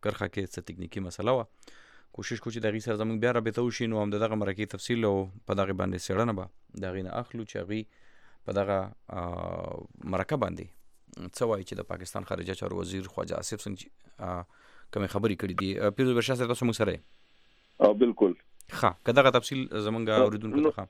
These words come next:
Speaker 2: نو، نو ده بنیادي دا خبرې کړې دي چې، آ، دوی په امریکې او پاکستان منځ کې اعتماد ډېر غټ فقدان دی او هغه په یوه شپه کې نه ختمېږي او په دې کې به ټایم لګي.
Speaker 1: مهم.
Speaker 2: دې نه علاوه ده دا خبره کړې ده چې کوم،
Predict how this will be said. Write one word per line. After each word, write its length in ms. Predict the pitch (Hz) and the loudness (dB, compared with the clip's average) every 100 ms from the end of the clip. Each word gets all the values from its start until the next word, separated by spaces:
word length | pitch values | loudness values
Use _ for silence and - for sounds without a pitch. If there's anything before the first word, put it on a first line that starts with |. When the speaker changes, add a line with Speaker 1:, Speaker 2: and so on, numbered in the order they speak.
| - | -2
Speaker 2:
نو، 40 | 131 | 2
نو 80 | 143 | 4
ده 140 | 170 | 4
بنیادي 340 | 160 160 160 | 2 2 4
دا 140 | 151 165 - | 4 2 2
خبرې 260 | 131 139 131 | 2 0 0
کړې 120 | 151 175 | 0 0
دي 80 | 139 | -4
چې، 160 | - 120 98 - | 2 2 2 2
آ، 380 | 98 95 92 - 92 107 | 4 6 4 2 0 2
دوی 180 | 110 | 0
په 420 | 104 104 95 90 - | 2 4 6 6 4
امریکې 600 | 90 87 85 - 107 104 | 2 0 -2 0 4 4
او 60 | 92 | 4
پاکستان 520 | 92 85 87 107 98 | 2 0 2 2 4
منځ 220 | 95 101 - - | 2 0 -2 0
کې 240 | 92 85 | 2 4
اعتماد 460 | 82 - 90 95 95 | 0 0 4 6 6
ډېر 220 | - 87 | 4 2
غټ 180 | 82 92 - | 4 2 0
فقدان 480 | 80 80 98 117 101 | -6 4 4 6 4
دی 120 | 92 - - - _ - | 2 2 -10 -20 _ 2
او 160 | 85 | 4
هغه 100 | 87 | 4
په 140 | 95 98 | 4 4
یوه 140 | 95 | 2
شپه 300 | 98 - 104 | 0 -2 -2
کې 420 | - 92 90 - | 0 2 4 4
نه 100 | 90 | 0
ختمېږي 640 | 120 110 - 101 101 90 92 | 2 2 2 4 4 6 4
او 60 | |
په 120 | - 80 | 4 2
دې 140 | 92 | 2
کې 140 | - | 2
به 140 | 82 87 - | 2 2 4
ټایم 320 | 98 87 80 | 4 4 4
لګي. 340 | 85 - 69 65 - - | 4 2 -6 -6 -10 -10
Speaker 1:
مهم. 260 | 98 90 | -6 0
Speaker 2:
دې 40 | 92 | 2
نه 240 | 113 113 | 4 4
علاوه 540 | 104 104 101 107 113 104 95 | 6 8 6 6 4 2 0
ده 60 | 104 | 2
دا 440 | 107 107 104 92 - | 6 4 4 -2 -4
خبره 300 | 95 92 101 | 0 2 2
کړې 280 | 98 104 101 92 | 0 0 2 2
ده 140 | 98 | 2
چې 160 | - 92 - | 0 -8 -4
کوم، 280 | 101 98 | 0 0